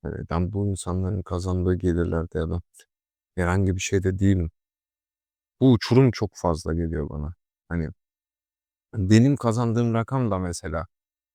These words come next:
hani bazılarına çok uçurum gelebilir ama aslında bir uçurum değil.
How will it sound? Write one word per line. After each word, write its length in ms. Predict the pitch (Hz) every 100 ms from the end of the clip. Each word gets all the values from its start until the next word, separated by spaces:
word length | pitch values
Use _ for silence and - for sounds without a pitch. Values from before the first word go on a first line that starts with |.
| _
hani 200 | 95 82
bazılarına 480 | 95 98 92 98 92
çok 220 | - 107 -
uçurum 460 | 101 - 92 90
gelebilir 420 | 80 78 78 85
ama 280 | 101 131 139 - _ _ _ _ _ -
aslında 320 | 98 107 113
bir 80 | 104
uçurum 520 | 107 - 113 117 95
değil. 240 | 104 98